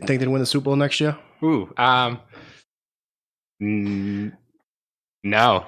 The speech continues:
Speaker 2: I don't, actually.
Speaker 1: No?
Speaker 2: No, I don't. I don't.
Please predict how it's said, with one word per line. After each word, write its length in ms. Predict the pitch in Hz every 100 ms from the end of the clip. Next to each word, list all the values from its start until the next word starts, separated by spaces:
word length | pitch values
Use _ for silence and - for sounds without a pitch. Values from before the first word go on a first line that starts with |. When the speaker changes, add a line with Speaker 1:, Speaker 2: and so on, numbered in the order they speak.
| -
Speaker 2:
I 80 | 104
don't, 380 | 101 113 120 90
actually. 320 | 87 120 123
Speaker 1:
No? 360 | 139 226 285 -
Speaker 2:
No, 520 | 120 120 131 131 104 -
I 160 | 107
don't. 340 | 107 117 92 92 -
I 80 | -
don't. 320 | 101 95 90